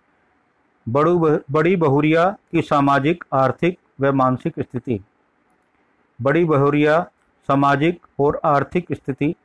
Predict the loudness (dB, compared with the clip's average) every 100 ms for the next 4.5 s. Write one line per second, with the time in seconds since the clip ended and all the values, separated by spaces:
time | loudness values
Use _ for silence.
0 | _ -2 0 0 0 -2 -4 -4 -6 -4
1 | -8 -8 _ _ _ _ -2 0 2 2
2 | 0 0 0 -2 -4 0 -2 0 -2 -2
3 | -10 -12 -8 -6 -6 -8 -8 -8 _ _
4 | -4 -4 -8 -6 -10